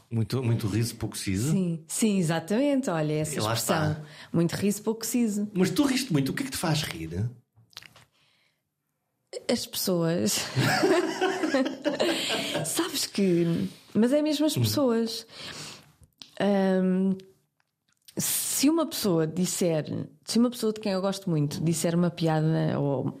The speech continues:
Speaker 2: uma piada, ou mesmo que não seja piada, uma coisa, eu rio-me facilmente. Se uma pessoa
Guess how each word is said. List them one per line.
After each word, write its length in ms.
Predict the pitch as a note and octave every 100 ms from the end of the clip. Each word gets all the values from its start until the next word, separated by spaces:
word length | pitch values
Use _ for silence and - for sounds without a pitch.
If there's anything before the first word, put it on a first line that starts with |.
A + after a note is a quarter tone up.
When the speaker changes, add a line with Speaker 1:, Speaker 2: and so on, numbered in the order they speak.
| -
Speaker 2:
uma 120 | -
piada, 360 | - F3+ F3+ E3+
ou 80 |
mesmo 260 | E3+ F#3+ F#3+
que 60 | G3
não 80 |
seja 240 | F#3 G#3 G#3
piada, 320 | C4 F4 G3+
uma 80 | F#3+
coisa, 200 | A#3+ A3
eu 100 | A3
rio-me 320 | G#3+ A3 G3+
facilmente. 680 | D#3+ D#3+ D#3 D#3 D3 C3 - - - -
Se 180 | - -
uma 100 | A#3
pessoa 500 | B3+ - F#3+ D#3+ D3